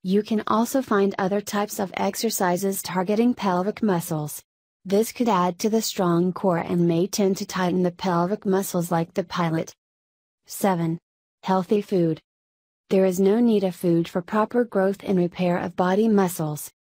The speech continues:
Organic animal proteins, complete fruits and vegetables, and a healthy diet with whole grain carbohydrate will go a long way to help you tighten your muscles.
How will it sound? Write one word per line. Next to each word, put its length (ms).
Organic 480
animal 360
proteins, 720
complete 460
fruits 400
and 200
vegetables, 640
and 160
a 40
healthy 380
diet 560
with 140
whole 320
grain 340
carbohydrate 840
will 160
go 240
a 80
long 340
way 220
to 120
help 320
you 160
tighten 360
your 140
muscles. 600